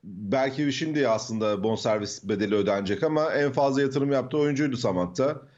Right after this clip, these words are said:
En çok şey beklenen oyunculardan bir tanesiydi. Belki yeni oyun formatında Samatta'nın parlayacağını düşünecek, e, Emre Belözoğlu ve, e, bu oyun formatı da şu aslında, yine açıklamalardan anladığımız kadarıyla,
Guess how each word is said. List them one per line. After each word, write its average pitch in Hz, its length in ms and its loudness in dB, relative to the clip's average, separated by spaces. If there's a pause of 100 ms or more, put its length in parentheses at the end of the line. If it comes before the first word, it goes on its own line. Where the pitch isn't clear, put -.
(160)
En 139 160 2
çok 139 240 0
şey 135 160 2
beklenen 113 340 0
oyunculardan 95 540 2
bir 90 160 0
tanesiydi. 90 720 0 (280)
Belki 151 380 0
yeni 151 240 2
oyun 170 220 2
formatında 143 580 0
Samatta'nın 143 600 0
parlayacağını 135 580 2
düşünecek, 120 540 -4
e, 101 80 -2
Emre 101 420 2
Belözoğlu 104 460 2
ve, 139 200 2 (540)
e, 117 220 2
bu 170 120 4
oyun 185 160 4
formatı 185 360 0
da 185 100 4
şu 180 180 2
aslında, 139 440 0
yine 143 240 2
açıklamalardan 139 760 0
anladığımız 110 440 -2
kadarıyla, 104 600 -2